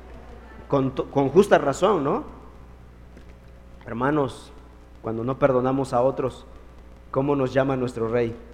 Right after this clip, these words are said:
Siervo malvado, hijo malvado. Yo te he perdonado, mi hijo murió en la cruz por ti y tú no perdonas. Eres malvado. Siervo malvado,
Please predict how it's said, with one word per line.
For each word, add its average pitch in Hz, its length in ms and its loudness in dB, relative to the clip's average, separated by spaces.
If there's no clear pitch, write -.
Siervo 113 380 -2
malvado, 95 480 -6
hijo 143 300 0
malvado. 107 720 -2
Yo 151 280 6
te 170 120 6
he 156 60 10
perdonado, 147 520 6
mi 151 120 6
hijo 185 260 8
murió 170 280 4
en 180 60 6
la 170 100 8
cruz 170 220 0
por 165 220 2
ti 170 200 4
y 151 60 -4
tú 175 140 0
no 220 140 -2
perdonas. 208 640 2
Eres 170 220 6
malvado. 190 640 0
Siervo 208 480 8
malvado, 156 600 6